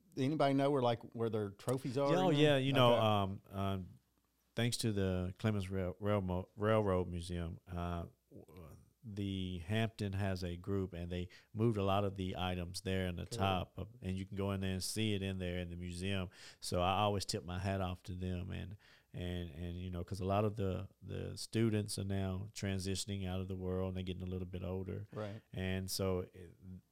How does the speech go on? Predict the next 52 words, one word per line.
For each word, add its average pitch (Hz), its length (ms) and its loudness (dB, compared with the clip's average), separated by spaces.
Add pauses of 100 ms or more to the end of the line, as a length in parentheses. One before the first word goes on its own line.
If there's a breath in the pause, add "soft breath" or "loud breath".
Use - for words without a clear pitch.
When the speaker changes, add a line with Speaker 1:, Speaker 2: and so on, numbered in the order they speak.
Speaker 2:
the 101 100 -2
stories 135 380 2
I 117 140 4
know 92 180 0
of 90 100 -2
is 90 120 -4
'cause 90 180 -4
my 85 160 -4 (100)
father 95 260 0
was 85 160 -6
very, 87 380 -6 (460 soft breath)
uh, 87 280 -6
you 107 100 -8
know, 92 220 -10
very 90 440 -4 (400)
involved 90 420 2
in 90 80 -2
Hampton, 87 360 -4
and 87 80 -6
my 87 100 0
mother 90 440 0
went 90 180 -4
to 87 60 -6
Hampton, 87 360 -6
my 90 140 -4
grandmother 90 440 -2
went 87 160 -6
to 92 60 -6
Hampton, 87 400 -6
my 87 100 -6
grandfather. 90 520 -4
Speaker 1:
Wow. 110 60 0
Speaker 2:
So 104 300 -2 (240 loud breath)
I 110 80 0
Speaker 1:
Yeah. 117 60 4
Speaker 2:
have 117 180 4
a 95 60 2
lineage 95 560 0 (240)
of, 92 200 -6 (120)
of 90 160 -2
Hampton 87 460 -4
there. 85 280 -4
And, 85 180 -6 (520 loud breath)
you 107 100 -2
know, 98 420 2
the 90 80 -6
one 139 220 2
thing 117 160 0
about 92 540 0
that 95 260 -2
school 110 500 -2
is 92 220 -4